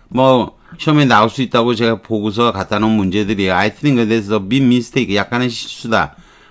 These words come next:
I make, I, I, I have made sure. Make, make it sure 안 쓰는 거죠. 가목적어 it 쓰지 않죠. 음, 결합성이 강해서 made,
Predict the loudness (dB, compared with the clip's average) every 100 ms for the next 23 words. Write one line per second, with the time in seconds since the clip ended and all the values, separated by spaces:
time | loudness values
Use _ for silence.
0 | 0 4 6 6 4 2 0 0 0 -2
1 | -2 -2 -2 -6 -6 -4 0 2 2 2
2 | 2 2 0 -2 0 2 2 -2 -14 -20
3 | -12 0 4 4 4 2 4 2 2 0
4 | -2 0 2 4 2 0 0 0 0 -2
5 | 0 -2 -2 -2 -2 -2 -8 -10 -6 -4
6 | -2 -4 0 0 0 -4 -6 -6 -2 -2
7 | -2 -2 -2 -2 -2 -2 -2 -2 -2 -4